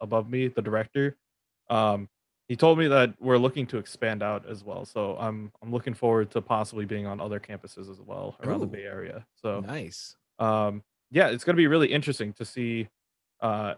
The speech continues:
Speaker 1: and hopefully we, we get more work coming in. Um, but in the meantime, I've been working on, uh, other projects as well as trying to up my stream quality. So that's what I've been, uh, what I've been spending my time doing.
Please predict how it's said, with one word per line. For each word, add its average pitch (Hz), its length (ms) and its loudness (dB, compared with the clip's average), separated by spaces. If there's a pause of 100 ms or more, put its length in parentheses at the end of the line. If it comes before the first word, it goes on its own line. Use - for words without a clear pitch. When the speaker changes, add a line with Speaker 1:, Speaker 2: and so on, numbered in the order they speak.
Speaker 1:
and 117 180 -4
hopefully 143 580 4 (380)
we, 113 180 -2
we 117 140 -2
get 117 180 0
more 110 500 2 (360)
work 113 360 0 (100)
coming 110 320 -2
in. 147 360 -4 (220)
Um, 101 420 -4
but 107 180 2
in 131 120 -2
the 127 80 2
meantime, 123 380 0
I've 120 120 0
been 113 140 -2
working 113 320 -2
on, 104 420 -4 (540)
uh, 104 220 0 (500)
other 147 180 4
projects 139 720 4
as 110 180 -4
well 117 340 0
as 113 440 -4 (520)
trying 120 240 -2
to 107 200 0
up - 160 0
my 110 160 -8
stream 117 360 -12
quality. 104 500 -2
So 107 180 -6
that's 110 240 -4
what 107 80 -4
I've 104 160 -6
been, 101 200 -14
uh, 98 60 -16 (680)
what 143 100 6
I've 127 200 4
been 131 160 2
spending 131 280 2
my 113 140 4
time 110 300 0
doing. 104 340 -2